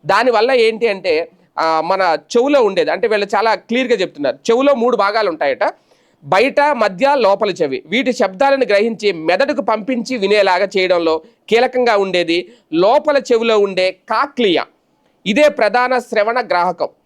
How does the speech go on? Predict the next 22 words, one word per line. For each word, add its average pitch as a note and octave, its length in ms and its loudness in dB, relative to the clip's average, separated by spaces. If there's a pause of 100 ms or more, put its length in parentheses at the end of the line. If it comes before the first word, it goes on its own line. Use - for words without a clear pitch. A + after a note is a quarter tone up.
(380)
దీనిపై C#4 400 2
ఉండే C4+ 240 2
సున్నితమైన B3+ 640 0
గ్రాహకాలకు G3+ 580 0
డ్యామేజ్ F#3+ 520 0
జరగకుండా G#3 520 0 (100)
చూసుకోవడం G3 400 0
చాలా F#3+ 300 0
ముఖ్యం. D3+ 320 -6 (420)
సాధారణంగా A3+ 800 0
సెవెంటీ, A3+ 500 -2
అంటే G#3 200 -2
డెబ్బై F#3 420 0
డెసిబెల్స్ G#3+ 580 0 (300)
లోపు B3+ 300 2
ఉండే A#3 280 2
శబ్దాలను F#3 680 0
ఎలాంటి B3 380 0
ఇబ్బంది G#3+ 340 0
లేకుండా F#3+ 400 0
చెవులు G#3+ 320 0
వినగలవు. D#3+ 440 -2